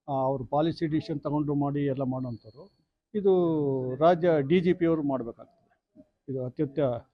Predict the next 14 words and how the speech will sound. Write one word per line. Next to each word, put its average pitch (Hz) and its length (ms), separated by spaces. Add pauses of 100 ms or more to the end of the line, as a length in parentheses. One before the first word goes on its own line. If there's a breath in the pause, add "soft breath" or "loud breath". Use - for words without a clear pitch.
(440)
ಆ, 139 40 (380)
ಉನ್ನತ 170 260
ಹುದ್ದೆಯಲ್ಲಿರೋದು 143 540
ಡಿ 156 200
ಜಿ 131 120
ಪಿ 107 140
ಅವರು. - 280 (260)
ಡಿ 175 180
ಜಿ 220 160
ಪಿ 202 120
ಅವರು 202 160
ಈ 185 120
ಕೆಲಸ 151 260
ಮಾಡ್ಬೇಕಾಗಿತ್ತು. 123 720